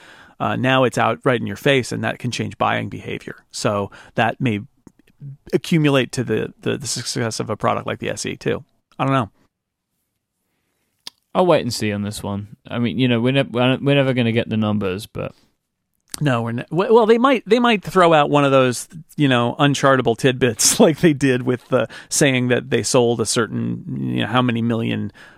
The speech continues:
Speaker 1: four-inch iPhones did they sell in the last year when they announced the S E. That was a,
Speaker 2: Yeah.
Speaker 1: we don't know, we don't know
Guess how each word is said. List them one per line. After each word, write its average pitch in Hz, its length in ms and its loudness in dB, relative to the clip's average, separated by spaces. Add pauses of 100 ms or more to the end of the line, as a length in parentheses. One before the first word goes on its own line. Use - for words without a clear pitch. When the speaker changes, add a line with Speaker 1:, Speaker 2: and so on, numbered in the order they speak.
Speaker 1:
four-inch 123 420 -2
iPhones 107 440 -2
did 104 120 -6
they 101 120 -4
sell 101 420 -4
in 120 100 -8
the 104 60 -6
last 104 360 -6
year 98 240 -4
when 98 140 -8
they 101 100 -8
announced 98 340 -10
the 101 120 -6
S - 180 -8
E. - 200 -10
That 107 180 -8
was 107 140 -8
a, 92 240 -8
Speaker 2:
Yeah. 110 320 -8
Speaker 1:
we 139 100 4
don't 135 140 2
know, 113 340 0 (100)
we 139 80 4
don't 123 200 2
know 113 500 0